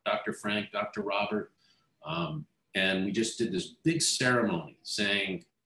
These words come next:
"We're doing this vaccine." Um, because, you know, there's a lot of things on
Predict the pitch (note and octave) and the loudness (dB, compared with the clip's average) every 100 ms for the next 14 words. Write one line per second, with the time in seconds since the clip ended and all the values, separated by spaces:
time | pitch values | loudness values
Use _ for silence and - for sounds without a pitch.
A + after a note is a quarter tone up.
0 | _ G2 C3+ D#3 D3 C3+ A#2+ G#2+ - G2 | _ 2 6 6 6 6 4 2 0 -2
1 | F2+ - - F#2 D2+ - _ _ _ _ | -2 -2 -2 -2 -2 -8 _ _ _ _
2 | _ - F2 F2 F2+ - G#2 A2+ G#2+ G2+ | _ -8 -4 -2 -4 -2 -2 0 0 0
3 | F#2+ G2+ A2 A2 A2+ G#2+ F#2 | 0 2 4 4 2 0 -2